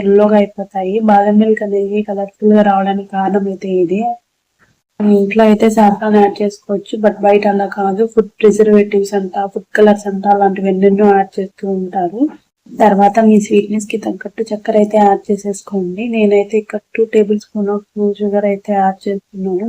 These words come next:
మాకైతే లైట్ గా స్వీట్ ఉంటే చాలు, మీకు స్వీట్నెస్ ఎలా కావాలనుకుంటే అంత బట్టి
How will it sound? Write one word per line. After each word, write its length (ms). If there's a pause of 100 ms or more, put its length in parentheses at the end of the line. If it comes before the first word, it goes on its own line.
మాకైతే 380 (100)
లైట్ 300
గా 120
స్వీట్ 300
ఉంటే 180 (100)
చాలు, 300 (140)
మీకు 260 (340)
స్వీట్నెస్ 460
ఎలా 160 (100)
కావాలనుకుంటే 680 (100)
అంత 160 (100)
బట్టి 240